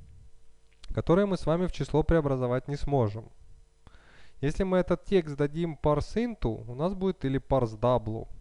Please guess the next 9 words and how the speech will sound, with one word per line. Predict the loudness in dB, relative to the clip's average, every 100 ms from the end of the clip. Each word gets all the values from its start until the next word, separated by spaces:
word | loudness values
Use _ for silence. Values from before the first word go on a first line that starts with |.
| -16 -6
у |
нас | -4 -2
будет | -2 -2
exception. | -2 -2 0 0 0 -12 -16 -20 -20 -20 _ _ -20 -20 -20 -20 -20 _ -16 -2
Следовательно, | 2 2 2 2 0
нам | 2 0 0
нужно, | -2 -2 -2 -4 -2 0 0 -4 -18 -20 -20 -20 _ -20 -20 -20 _
прежде | -2 2 0 -2 -8
чем | -2 -2 -2